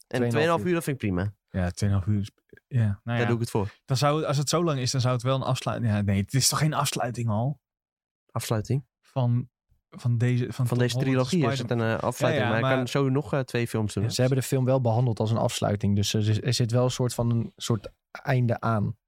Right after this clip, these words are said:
Speaker 2: Ja,
Speaker 1: Ja.
Speaker 2: maar dat is ook gewoon een soort van ingebouwd van,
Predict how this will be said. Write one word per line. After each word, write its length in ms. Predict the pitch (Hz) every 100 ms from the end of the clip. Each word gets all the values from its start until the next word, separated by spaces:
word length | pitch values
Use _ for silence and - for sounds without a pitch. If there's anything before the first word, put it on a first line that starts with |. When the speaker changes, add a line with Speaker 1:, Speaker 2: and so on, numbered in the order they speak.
| _
Speaker 2:
Ja, 120 | -
Speaker 1:
Ja. 40 | 117
Speaker 2:
maar 180 | 120 117
dat 180 | 120
is 80 | -
ook 140 | 120 123
gewoon 160 | 127
een 60 | 120
soort 180 | 127 120
van 260 | 123 120 -
ingebouwd 720 | - 131 123 117 113 120 - - -
van, 520 | - 120 113 113